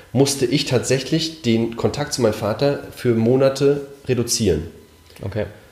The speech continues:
Speaker 1: Und ich hab dann weniger oft angerufen, ich war weniger oft da. Ich hab nie gesagt, „Papa, wir reden jetzt nicht mehr“,
Speaker 2: Ja.
Speaker 1: ne? Sondern ich hab einfach weniger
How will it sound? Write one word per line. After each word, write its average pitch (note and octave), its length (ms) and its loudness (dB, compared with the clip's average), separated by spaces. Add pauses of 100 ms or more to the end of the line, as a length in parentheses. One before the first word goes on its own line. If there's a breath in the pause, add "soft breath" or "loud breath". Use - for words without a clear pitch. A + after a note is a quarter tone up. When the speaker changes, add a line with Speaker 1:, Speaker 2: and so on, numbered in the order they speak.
(280 loud breath)
Speaker 1:
Und A2+ 380 4
ich - 120 -6
hab B2 140 0
dann G#2 220 0
weniger G#2+ 260 2
oft - 180 -4
angerufen, C3+ 540 0
ich F#2+ 140 -8
war G2+ 120 0
weniger A2 260 2
oft - 200 -4
da. C#3 120 4
Ich G2 60 0
hab - 140 -4
nie C3+ 160 4
gesagt, A#2 360 2
„Papa, A2+ 200 0
wir G2+ 100 0
reden A#2+ 140 2
jetzt G2+ 160 2
nicht E2 160 -4
mehr“, G#2+ 240 4
Speaker 2:
Ja. F#2+ 60 -6
Speaker 1:
ne? C#3+ 160 4 (360 loud breath)
Sondern A2+ 140 4
ich C#3 60 -2
hab C#3 100 -2
einfach C3 280 0
weniger C3 320 2